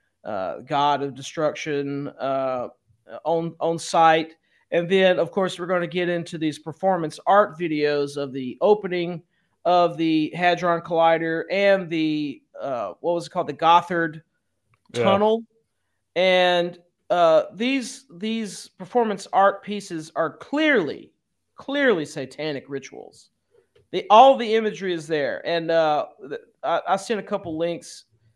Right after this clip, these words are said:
Speaker 1: And as we, as we go through it, I might not be able to talk because of the delay, but, uh, uh, you know, Drew or, or somebody describe what you're seeing while we're watching it.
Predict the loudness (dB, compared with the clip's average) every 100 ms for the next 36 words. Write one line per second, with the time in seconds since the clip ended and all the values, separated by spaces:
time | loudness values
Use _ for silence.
0 | _ _ -2 -2 0 0 0 -4 -2 -2
1 | -4 -6 -4 -4 -4 0 0 0 -4 _
2 | _ _ 2 4 4 4 4 0 0 -4
3 | -6 -2 -2 -2 -8 -8 -8 -12 -10 -6
4 | -2 -2 -2 -6 -16 -4 0 0 0 -4
5 | -2 -2 -4 -10 -16 _ _ _ _ _
6 | _ -14 -12 -10 -8 -8 -10 -8 -4 -4
7 | -2 -4 -4 -6 -8 -10 -6 -2 -4 -6
8 | -8 0 4 4 4 0 -6 _ -2 0
9 | 0 -4 _ -12 -10 -8 -6 -6 -6 -10
10 | -10 -4 -2 2 2 2 -2 -8 -8